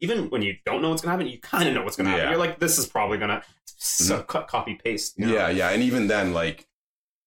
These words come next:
Speaker 2: like, the story of Gladiator is based on history, right? But it's done really well and it's adapted really well. Do they butcher some historical things? Yeah, absolutely. Is it entertaining as fuck? Absolutely. Right?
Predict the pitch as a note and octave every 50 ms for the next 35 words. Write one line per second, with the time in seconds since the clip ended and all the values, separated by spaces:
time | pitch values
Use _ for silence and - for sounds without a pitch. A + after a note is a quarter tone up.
0 | _ _ _ _ _ _ _ _ _ _ _ _ _ _ _ - - G#2+ - -
1 | G2+ - - - C#3 C3 C3 B2 A2 G#2 A2 F#2+ E2 - G2 F#2+ F2+ F#2 F#2 F#2
2 | F2+ E2+ D#2+ D#2 D2+ D2+ D2+ C#2+ C2+ - - E2 D#2+ D#2 - - - D2 B1+ A#1+
3 | - D#2 D2 - - - B1 A#1 A1 A#1 C2 D#2 G2 F#2 - A2 A#2 A2+ G#2+ -
4 | - - A2 A2+ A2+ A2 A2 A2 G#2+ F#2 F2 E2+ F2+ F2+ E2+ - - D#2 C#2+ D#2+
5 | D#2 D#2+ - - D2 E2 E2 D#2+ D#2 D2+ D2 D2 D2+ D2+ D2 D2+ D2+ D2+ C#2 -
6 | D#2+ D#2 - D#2 D2+ D#2 D#2 C#2+ C#2 - - E2 E2 D#2 E2 D#2+ - E2 E2+ F2
7 | E2+ E2 E2+ E2 D2 A1+ D2 E2 D#2 - - C#2+ C#2 C#2+ C2 B1 D#2+ E2+ E2+ -
8 | _ _ _ _ _ - D#2+ D#2+ D#2+ - D#2+ D#2 D#2+ D#2 - D#2+ D#2+ E2 D#2+ C#2
9 | - - - - D#2+ F#2+ A2+ - - - _ - D2 C#2+ - - - - C2 C2+
10 | C#2 - - F2+ F#2+ G2 F#2+ - _ _ _ _ _ - - C#2 - F#2 G#2+ G#2
11 | G#2+